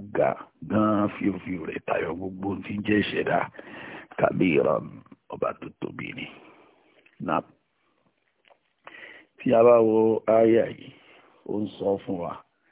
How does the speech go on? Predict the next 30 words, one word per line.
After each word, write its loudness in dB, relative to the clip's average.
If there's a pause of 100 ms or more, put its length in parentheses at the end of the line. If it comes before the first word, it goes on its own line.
(520)
nípa -4 (180)
àwọn -6
ìṣísẹ̀ -6 (600)
tàbí 2
ìgbésẹ̀ 2 (720)
tá 4
a 8
lè 2
gbé 2 (400)
nípa 0 (560)
bíbá -2
obìnrin 0
wí. 4 (1120)
In -8
order 4
to -6
discipline 0
a -4
woman, -2
the -10
steps -2 (280)
that -6
we -4
are 2
going -4
to -16
take. -6 (1000)
Àkọ́kọ́ 2
ni 6
wípé 0